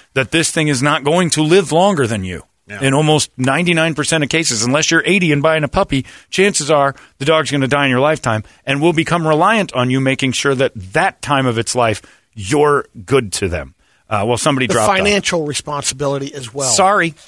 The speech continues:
Speaker 1: You got, yeah, you gotta take it on. Uh, you gotta go into debt sometimes for that. And I know that's tough, but there are certain, uh, and here's the other thing, and you'll hear it from me, and I hate saying it. If financially you can't afford your old dog, it's better to put it down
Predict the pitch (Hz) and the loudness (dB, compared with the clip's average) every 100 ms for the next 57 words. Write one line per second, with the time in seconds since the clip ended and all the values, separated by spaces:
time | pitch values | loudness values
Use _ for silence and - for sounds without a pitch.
0 | - 139 151 147 175 107 123 131 131 135 | -4 -2 0 2 0 0 0 0 0 0
1 | 151 147 143 175 82 - _ _ _ 104 | 0 0 -2 -2 -6 -14 _ _ _ -6
2 | 98 113 139 170 160 185 180 147 185 - | -4 -2 0 0 2 0 0 0 -2 -2
3 | - 120 101 107 92 - 95 82 78 117 | -2 -2 -2 -4 -4 -4 -4 -4 -2 -2
4 | 123 143 139 139 - 170 196 - 117 123 | 0 0 0 -2 -2 -4 -4 -6 -2 2
5 | 156 - 170 135 135 135 139 - 143 113 | 2 2 0 0 -4 0 -2 0 -4 0
6 | 180 147 165 160 147 - 98 98 107 127 | 0 2 2 4 2 0 -2 -2 -2 0
7 | 139 - 139 127 117 85 - _ 123 117 | 0 -2 -2 -2 -2 -4 -12 _ -8 -4
8 | 110 123 135 - 151 151 101 76 _ _ | -2 -2 0 -2 -2 -2 -4 -10 _ _
9 | _ 117 - 143 147 175 156 143 135 139 | _ -8 -2 -2 0 -2 -2 0 -2 0
10 | 143 117 - 143 127 113 117 117 101 113 | 0 0 0 0 0 -2 0 0 0 0
11 | 95 76 _ _ _ _ _ _ _ - | -2 -6 _ _ _ _ _ _ _ -6
12 | 113 104 139 147 120 - 139 117 90 113 | -4 -2 -2 0 -2 -4 -4 -4 -4 -2
13 | 113 78 78 | -2 -4 -8